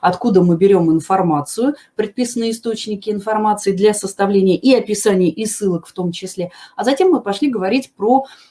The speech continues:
э, подтекстовые, <clears throat> под-, про виды ссылок, э, и, э, про подте-, подстрочные ссылки. И вот сейчас мы дошли до затекстовых.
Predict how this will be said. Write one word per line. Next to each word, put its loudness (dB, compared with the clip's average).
э, 0
подтекстовые, -2
<clears throat> 6
под-, -2
про 0
виды -6
ссылок, -8
э, -2
и, 4
э, -2
про 0
подте-, -6
подстрочные -4
ссылки. -2
И 2
вот -2
сейчас -6
мы -4
дошли -2
до 2
затекстовых. -4